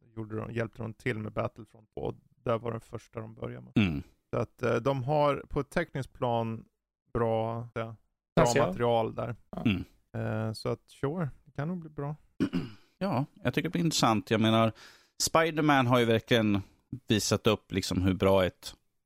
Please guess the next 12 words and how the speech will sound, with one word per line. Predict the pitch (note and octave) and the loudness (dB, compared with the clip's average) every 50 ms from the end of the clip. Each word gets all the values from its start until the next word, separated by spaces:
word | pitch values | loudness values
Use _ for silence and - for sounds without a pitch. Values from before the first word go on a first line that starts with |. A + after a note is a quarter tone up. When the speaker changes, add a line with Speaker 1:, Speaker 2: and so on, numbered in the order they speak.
| _ _ _ _ - | _ _ _ _ 0
Speaker 2:
serietidnings, | - - B2 A2+ G#2+ G#2 G2 - - A2+ G2 F#2+ F#2+ F#2+ E2+ - - - - | 2 2 4 4 4 4 2 2 0 2 2 2 2 0 0 -2 -2 0 2
eh, | G2 F#2 F2+ F2 E2+ E2+ - - _ _ _ | 4 4 4 4 2 0 -2 -6 _ _ _
spel | - - - - A2+ G#2 F2+ F2 | -8 -6 -2 2 2 2 2 0
kan | - - G2 F2+ F2+ | 0 -2 -2 0 2
bli | F2 G2 F#2+ F#2 | 2 2 2 4
egentligen. | E2 E2 F2+ F2+ - - F2 F2 | 2 2 0 -2 -2 -2 -2 0
Och | F2+ | 0
vi | F#2+ | 0
kan | - - | 2 2
ju | G#2 | 2
hoppas | G2+ G2+ - - A#2 - | 2 0 0 0 0 2
att | G#2+ G2 - - | 0 0 -2 -6